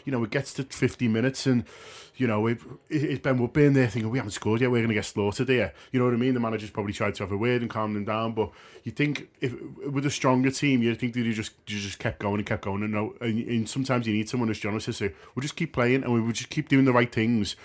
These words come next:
We'll do them here." But I think they just got nervous 'cause they hadn't scored, and it got to thirteen forty. So they started doing things that were unnatural, and,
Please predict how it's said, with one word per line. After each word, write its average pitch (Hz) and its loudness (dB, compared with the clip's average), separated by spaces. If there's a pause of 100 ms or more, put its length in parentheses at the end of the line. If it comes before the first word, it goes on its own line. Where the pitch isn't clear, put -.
(120)
We'll 113 0
do 110 0
them 117 2
here." 117 2
But 104 -4
I 117 -2
think 131 -6
they 143 -8
just 131 -8
got 127 0
nervous 113 2
'cause - -6
they 123 -4
hadn't 110 -4
scored, 104 -2
and 120 -4
it 117 -6
got 110 -4
to 110 -12
thirteen 104 -4
forty. 95 -6 (240)
So 113 -6
they 110 -4
started 131 0
doing 117 2
things 123 -2
that 120 -2
were 113 -2
unnatural, 101 -4
and, 117 -2